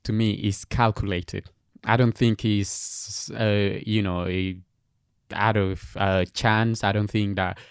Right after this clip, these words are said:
it's just something that suddenly comes to his head and he dashes it out. I think Boris Johnson is someone who is very intelligent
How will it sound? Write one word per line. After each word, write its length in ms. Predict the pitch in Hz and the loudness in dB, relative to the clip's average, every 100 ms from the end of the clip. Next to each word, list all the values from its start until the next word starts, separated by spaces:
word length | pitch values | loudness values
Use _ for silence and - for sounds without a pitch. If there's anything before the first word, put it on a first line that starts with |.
| - | -10
it's 220 | 104 98 - | -6 -6 -2
just 320 | 110 104 - | -2 -2 0
something 380 | 117 107 110 101 | 0 2 2 2
that 160 | 98 | 0
suddenly 440 | - 113 110 101 98 | 2 2 2 -2 -2
comes 300 | 113 107 - | 0 -2 -2
to 100 | 98 | -2
his 180 | 95 98 | 0 2
head 240 | 104 98 | 4 4
and 160 | 92 92 | 0 -2
he 520 | 92 90 87 87 85 _ 123 | -2 -2 -4 -6 -8 _ -6
dashes 480 | 117 101 - 92 - | 0 0 -2 -8 -8
it 140 | 98 | -6
out. 220 | 90 87 - - _ - | -4 -4 -8 -18 _ 0
I 100 | 101 | 2
think 360 | - 101 95 104 _ _ _ - | 4 2 2 -4 _ _ _ 2
Boris 320 | 113 107 - | 4 4 4
Johnson 420 | 113 104 - 101 | 2 2 0 0
is 160 | 98 95 | 0 0
someone 560 | - 110 104 101 95 | 2 2 2 0 0
who 400 | - 98 98 92 104 | 0 0 2 2 2
is 360 | 104 98 95 | 2 2 0
very 220 | 123 165 | 2 4
intelligent 580 | 160 143 151 123 120 117 | 4 4 4 4 4 2